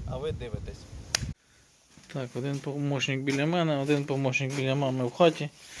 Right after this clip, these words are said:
Ще один тут є мохнатий помощник. Коротше, почнемо знову по порядку, друзі.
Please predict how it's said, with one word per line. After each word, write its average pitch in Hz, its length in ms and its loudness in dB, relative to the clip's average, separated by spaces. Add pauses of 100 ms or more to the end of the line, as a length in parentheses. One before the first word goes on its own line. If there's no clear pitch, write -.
(240)
Ще - 260 4
один 135 340 8
тут 139 200 0
є 139 140 6 (680)
мохнатий 160 640 6 (220)
помощник. 156 500 -2 (1000)
Коротше, 151 320 6
почнемо 151 560 6 (1300)
знову 156 300 10
по 139 140 6
порядку, 143 440 10
друзі. 110 320 -2